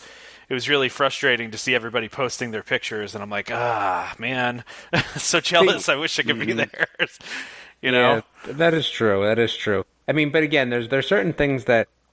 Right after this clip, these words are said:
Speaker 2: are enjoyable with, you know, a lot more people, and, you know, it'll be, it, it's gonna be interesting no matter when, you know. But previews
Speaker 1: That's
Speaker 2: are good.
Speaker 1: I just,
Speaker 2: Always
Speaker 1: the,
Speaker 2: good.
Speaker 1: the idea of going, of being there before anybody else has been there is kind of a cool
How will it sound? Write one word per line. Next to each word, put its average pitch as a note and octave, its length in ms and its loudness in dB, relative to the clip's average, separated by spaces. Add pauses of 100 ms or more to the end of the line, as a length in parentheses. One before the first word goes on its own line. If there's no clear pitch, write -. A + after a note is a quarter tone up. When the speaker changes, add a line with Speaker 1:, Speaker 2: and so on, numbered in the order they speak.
Speaker 2:
are A2 200 2
enjoyable G#2+ 760 4
with, A2+ 220 2 (680)
you A#2 120 0
know, F#2+ 260 2
a G2 60 2
lot G#2+ 180 4
more G#2 160 -2
people, G#2 540 -4
and, G2 260 -2
you G#2 80 0
know, C3 60 2
it'll F#3+ 160 4
be, B2+ 240 0
it, - 240 2
it's F#3 140 2
gonna F3 180 2
be C3+ 180 2
interesting B2 400 0
no A2+ 80 4
matter G#2+ 300 2
when, F2 260 0 (140)
you G2+ 120 -2
know. G2+ 220 -2 (140)
But - 160 0
previews E3 320 4
Speaker 1:
That's - 20 0
Speaker 2:
are C#3 140 6
good. G2 220 -2 (500)
Speaker 1:
I G#3+ 120 2
just, G#3 180 0
Speaker 2:
Always G#2+ 180 0
Speaker 1:
the, F3+ 60 -2
Speaker 2:
good. - 140 -8
Speaker 1:
the E3+ 120 4
idea D#3+ 300 4
of C3+ 140 0
going, C3 360 0
of C3 240 0
being C3+ 280 0
there B2 200 2
before A#2 360 0
anybody A#2 360 0
else A2 220 -2
has A2+ 100 -12
been G#2 180 -8
there G2 180 -4
is G2 100 -8
kind G#2 220 -10
of F#2+ 100 -10
a F#2+ 60 -12
cool F#2+ 380 -14